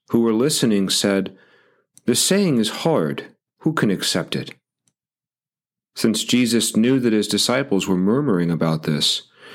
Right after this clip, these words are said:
he said to them, "Does this shock you? What if you were to see the Son of Man ascending to where he was before? It is the Spirit that gives life, while the flesh is of no avail.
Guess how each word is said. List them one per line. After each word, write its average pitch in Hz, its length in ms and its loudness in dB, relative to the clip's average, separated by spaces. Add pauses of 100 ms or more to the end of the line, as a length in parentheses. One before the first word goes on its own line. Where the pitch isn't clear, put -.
(420)
he 123 140 0
said 156 340 0
to 127 140 0
them, 110 520 0 (260)
"Does 139 320 2
this 127 360 0
shock 156 460 0
you? 76 240 -2 (1300)
What 202 160 0
if 220 120 -2
you 147 120 4
were 131 80 2
to 110 80 0
see - 240 2
the 107 100 2
Son 110 220 2
of 104 100 2
Man 98 220 2
ascending 92 680 0 (400)
to 107 100 2
where 110 200 4
he 110 100 2
was 95 380 0
before? 107 640 -2 (1200)
It 131 120 2
is 139 180 0
the 131 100 0
Spirit 135 540 0
that 98 180 -2
gives 104 340 2
life, 120 600 -2 (560)
while 104 160 2
the 98 80 0
flesh 135 440 0
is 98 120 2
of 92 120 0
no 120 220 2
avail. 123 560 -2